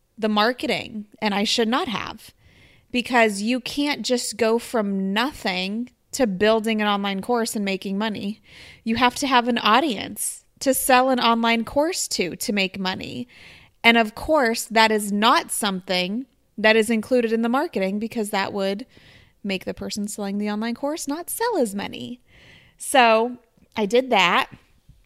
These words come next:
It was a waste of over a thousand dollars. However, I met somebody in the Facebook group. Mind you, this was four years ago. I met somebody in the Facebook group for this course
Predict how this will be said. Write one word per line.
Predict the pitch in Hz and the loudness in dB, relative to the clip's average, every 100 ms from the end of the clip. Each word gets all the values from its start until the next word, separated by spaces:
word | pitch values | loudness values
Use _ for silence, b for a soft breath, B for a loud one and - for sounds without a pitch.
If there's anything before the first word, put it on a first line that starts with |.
| _ _ _ _ - | _ _ _ _ -2
It | 247 202 - - - - B B B B | 2 2 0 -10 -10 -10 B B B B
was | 220 208 | -2 0
a | 214 | 0
waste | 202 175 214 - - | -2 -4 -4 -8 -6
of | 277 | -2
over | 240 240 | 0 0
a | 254 | -4
thousand | 254 240 254 240 | -2 -2 -2 0
dollars. | 226 247 330 392 - B B B B B B | 0 0 -2 -6 -10 B B B B B B
However, | - - 247 226 247 381 269 180 202 247 _ _ _ _ | -8 2 4 6 4 4 0 -2 -4 -8 _ _ _ _
I | 220 220 | 2 4
met | 220 247 - | 2 0 0
somebody | - - 233 214 202 196 | -6 -4 -2 0 0 0
in | 190 | -4
the | |
Facebook | 180 220 254 - - 175 - | -6 -4 -4 -6 -8 -10 -12
group. | - 175 120 - - | -12 -8 -8 -12 -14
Mind | 214 220 214 | -8 -4 -4
you, | 208 | -4
this | 208 | -4
was | 208 | -6
four | - 220 214 | -8 -6 -6
years | 202 190 190 | -6 -8 -10
ago. | - | -10
I | 117 196 | -8 -6
met | 214 - | -6 -4
somebody | 254 254 247 | -4 -2 0
in | 240 | -2
the | 226 | -4
Facebook | - 220 - - 196 - | -6 -6 -6 -8 -12 -10
group | 196 - | -12 -12
for | - 226 240 | -8 -4 -2
this | 247 - | -2 -6
course | - 185 202 208 - - | -8 -10 -8 -10 -12 -12